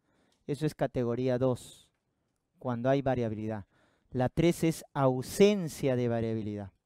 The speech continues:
Taquicardia es categoría dos. Patrón saltatorio también es categoría dos.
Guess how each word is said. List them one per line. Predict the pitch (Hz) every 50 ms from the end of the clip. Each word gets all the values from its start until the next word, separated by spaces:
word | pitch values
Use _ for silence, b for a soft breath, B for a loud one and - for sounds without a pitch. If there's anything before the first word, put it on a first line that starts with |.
| _ _ _ _ _ _ _ _ _ _ _ _ _ _ _ _ _ _ -
Taquicardia | 131 135 - - 143 123 - - 165 160 160 156 151 156 160 160 165 -
es | - 127 120 -
categoría | - 123 117 - 117 110 113 113 123 123 120 120
dos. | 127 139 139 139 143 143 - - - - - _ _ _ _ _ _ _ _ _ _ _ _ _ _ _ _ _ _ _ _ _ -
Patrón | 139 123 - - 139 143 139
saltatorio | 135 - 143 135 - - 139 135 - - 156 151 151 147 147 151 151
también | 151 - - 117 113 117 117 120
es | 113 -
categoría | - 117 - 127 117 117 117 123 123 123 123
dos. | 127 127 127 131 127 - - - - _